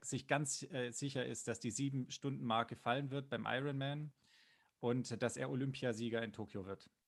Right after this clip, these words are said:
Das war quasi so, äh, die Ausgangssituation im Sommer zweitausendachtzehn.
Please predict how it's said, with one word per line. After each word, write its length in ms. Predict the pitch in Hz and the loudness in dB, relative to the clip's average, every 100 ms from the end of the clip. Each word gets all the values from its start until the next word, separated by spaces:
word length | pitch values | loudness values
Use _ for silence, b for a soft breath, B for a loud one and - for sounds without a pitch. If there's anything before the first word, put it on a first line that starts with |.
| - | -18
Das 320 | 107 120 - | -2 -2 2
war 160 | 120 123 | 4 2
quasi 340 | - 120 113 | 4 2 2
so, 320 | 110 120 117 120 | -2 0 0 -2
äh, 160 | 123 | -4
die 160 | 113 117 | -2 0
Ausgangssituation 1300 | 131 135 135 117 131 131 120 - 127 131 135 123 - | 0 0 -2 -2 -2 0 0 0 -2 0 -2 -4 -4
im 500 | 131 120 131 127 113 | -2 0 0 -2 2
Sommer 320 | 113 143 135 | 2 2 0
zweitausendachtzehn. 1080 | - 120 117 120 110 117 131 - 165 175 | 0 0 2 0 0 -4 -4 -4 -2 -2